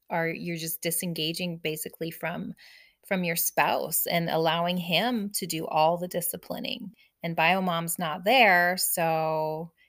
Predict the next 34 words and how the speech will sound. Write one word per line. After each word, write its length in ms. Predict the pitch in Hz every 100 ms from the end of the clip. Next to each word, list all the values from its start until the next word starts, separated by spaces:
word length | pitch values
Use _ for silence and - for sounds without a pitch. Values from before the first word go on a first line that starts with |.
| _
yeah, 340 | 185 170 - 190
the 140 | 190
dynamic 560 | 185 190 196 185 190 196
is 100 | 180
a 80 |
little 380 | 175 180 180 180
bit 240 | 175 170 -
different. 580 | 160 - 170 165 170 - -
Um, 580 | 165 151 151 151 156 165 _ _ _ _ _ -
and 180 | 226 240
so, 120 | -
yeah, 360 | 262 190 170 190
it 80 |
might 220 | 202 180 175
be 100 | 190
harder 360 | 180 165 180
on 120 | 175
bio 320 | 170 156 160 165
dads 540 | 165 160 180 190 -
when 160 | - 170
the 80 | 165
bio 300 | 165 160 165
mom 240 | 160 156
is 140 | 160 -
gone 380 | 160 151 175
and 120 | 196 170
the 60 |
stepmom 520 | 160 - 165 - 170
says, 320 | 165 170 170 185
"You 80 |
know 140 | 196 226
what? 220 | 262 285
I'm 140 | 202
done. 380 | 196 220 190 180